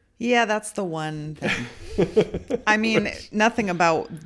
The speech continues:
Speaker 1: what happened with the Infinity Stone, just the fact that it was an
Speaker 2: It was an
Speaker 1: Infinity
Speaker 2: Infinity
Speaker 1: Stone.
Speaker 2: Stone, which was a good call, by the way.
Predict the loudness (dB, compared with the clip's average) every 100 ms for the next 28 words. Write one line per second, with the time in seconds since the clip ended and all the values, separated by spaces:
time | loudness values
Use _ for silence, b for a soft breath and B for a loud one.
0 | -18 -8 -6 -2 2 2 2 -4 -4 -4
1 | -8 -6 -6 -6 -8 -6 -6 -6 -8 -10
2 | -8 -8 -10 -10 -10 -8 -6 -4 -2 -2
3 | 4 4 4 0 -2 -2 -2 -2 -4 -4
4 | -6 -2 -2 0 -2 -2 -2 -4 -8 -8
5 | -8 -10